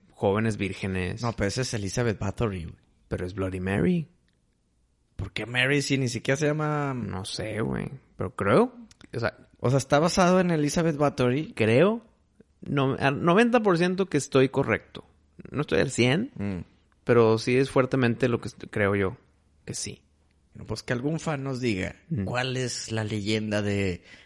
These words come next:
Speaker 2: María Sangrienta.
Speaker 1: Porque hay otra Bloody Mary,
Speaker 2: Mm.
Speaker 1: que es
Speaker 2: Ah.
Speaker 1: la típica que te encuentras en la carretera.
Speaker 2: Ah, yo pensé que en un bar. <laughs>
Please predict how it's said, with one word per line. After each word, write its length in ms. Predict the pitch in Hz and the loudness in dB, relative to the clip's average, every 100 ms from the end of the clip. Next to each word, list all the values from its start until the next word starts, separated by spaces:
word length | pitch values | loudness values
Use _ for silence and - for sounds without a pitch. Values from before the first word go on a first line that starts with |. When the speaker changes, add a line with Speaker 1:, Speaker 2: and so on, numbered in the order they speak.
| - | -10
Speaker 2:
María 500 | 92 101 101 123 117 | -6 -4 -4 -4 -4
Sangrienta. 1000 | - 117 110 101 92 90 - - 85 - | -6 -6 -6 -4 -4 -6 -10 -10 -10 -8
Speaker 1:
Porque 280 | 98 - | -6 -2
hay 120 | 104 - | 0 0
otra 340 | - 147 190 143 | 2 2 2 2
Bloody 260 | 113 98 | 4 2
Mary, 360 | 95 95 95 170 | 2 0 -2 -4
Speaker 2:
Mm. 220 | 101 101 85 | -4 -4 -4
Speaker 1:
que 160 | - | 0
es 40 | 104 | 0
Speaker 2:
Ah. 40 | |
Speaker 1:
la 100 | 120 | 0
típica 340 | - 123 135 | 0 0 0
que 120 | 127 117 | 0 0
te 100 | 101 | -2
encuentras 520 | 92 98 95 117 113 | 0 0 0 -2 0
en 100 | 110 | -2
la 80 | 101 | 0
carretera. 500 | 92 92 104 - - _ - | -4 -2 -2 -2 -6 _ -6
Speaker 2:
Ah, 140 | 131 | 0
yo 140 | 135 | 0
pensé 220 | 131 131 127 | 0 -4 -4
que 80 | |
en 80 | 123 | -2
un 120 | 120 | -2
bar. 200 | 113 101 - _ _ _ _ _ _ _ - | -4 -8 -10 _ _ _ _ _ _ _ -4
<laughs> 80 | 247 | -4